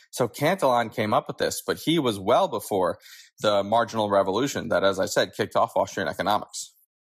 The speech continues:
And famously, Adam Smith in the seventeen hundreds, uh, was really a precursor to Hayek with his, uh, with Hay-, with, um, Adam Smith's invisible hand of the market type thing. That's basically Hayek's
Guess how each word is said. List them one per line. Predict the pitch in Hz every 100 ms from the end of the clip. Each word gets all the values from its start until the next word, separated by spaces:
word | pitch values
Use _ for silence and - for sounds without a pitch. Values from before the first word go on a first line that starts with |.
| _ _ _ _ _ _ _ - - - _ _ -
And | 185 139 135 110 _ 120
famously, | - 175 131 123 - 110 104 - _ _
Adam | 107 113 113
Smith | - 147 156 120
in | 110
the | 107 107 101
seventeen | - 151 151 113 101
hundreds, | 98 92 92 90 - - _ _ _ _ _ -
uh, | 101 95 95 92
was | 107 98
really | 107 101 101
a | 95
precursor | - 131 110 110 - 98
to | - 98
Hayek | 95 117 127 95 - -
with | 101 -
his, | 101 95 90 - -
uh, | 78 -
with | 104 -
Hay-, | 104 -
with, | 101 -
um, | 95 90 90 - -
Adam | 98 95
Smith's | - 107 98 -
invisible | - 98 104 101 95
hand | 101 101
of | 107
the | 87
market | 95 120 98
type | - 85
thing. | - -
That's | - 101
basically | - 117 - - 95
Hayek's | 98 98 95 -